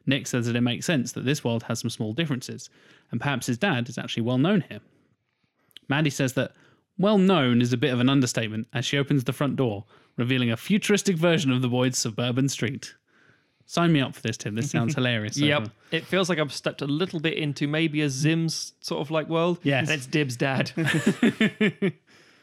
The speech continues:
Speaker 1: Solar panel arrays collect energy in front of gardens. Flying cars drift down the streets and overhead. Flying saucer-style vehicles whiz in the distance. A large floating billboard proclaims,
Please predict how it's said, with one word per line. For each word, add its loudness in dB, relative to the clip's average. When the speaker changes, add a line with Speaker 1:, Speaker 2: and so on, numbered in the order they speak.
Speaker 1:
Solar 4
panel 2
arrays 2
collect -2
energy 4
in 4
front -2
of -4
gardens. 0
Flying 2
cars 0
drift -4
down 2
the 4
streets -2
and 4
overhead. 0
Flying 2
saucer-style 0
vehicles 2
whiz 2
in 4
the 4
distance. -2
A -4
large 2
floating 0
billboard 0
proclaims, 0